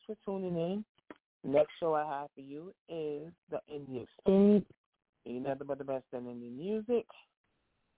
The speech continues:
And the next Promote Your Business show is on the third Wednesday of the month, which I think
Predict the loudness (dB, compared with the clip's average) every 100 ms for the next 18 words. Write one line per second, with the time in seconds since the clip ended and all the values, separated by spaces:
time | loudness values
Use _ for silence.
0 | _ _ _ 2 2 2 -2 -4 -6 -8
1 | _ -12 -8 -6 -8 -10 -10 -10 -14 -14
2 | -18 -12 -4 -2 -4 -8 -16 _ _ _
3 | _ _ _ _ _ _ _ _ _ _
4 | 4 6 6 4 -4 -12 _ -10 -8 -10
5 | -14 _ 0 2 2 -2 -6 -10 -10 -10
6 | -4 -2 -4 -6 -8 -10 -12 _ _ _
7 | _ _ _ _ -12 -6 -6 -6 -6 -4
8 | -4